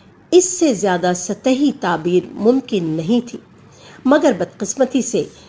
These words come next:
یہی تعبیر لوگوں میں سب سے زیادہ مقبول ہو گئی۔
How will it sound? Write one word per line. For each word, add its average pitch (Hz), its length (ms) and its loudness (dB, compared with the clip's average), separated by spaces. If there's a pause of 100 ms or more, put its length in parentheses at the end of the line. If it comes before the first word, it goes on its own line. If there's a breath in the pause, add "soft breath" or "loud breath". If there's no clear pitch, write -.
(140 loud breath)
یہی 320 360 6
تعبیر 185 540 0
لوگوں 180 380 2
میں 170 220 0
سب - 360 -4 (100)
سے 190 380 0
زیادہ 220 480 0
مقبول 170 640 -2 (120)
ہو 190 160 2
گئی۔ 151 220 0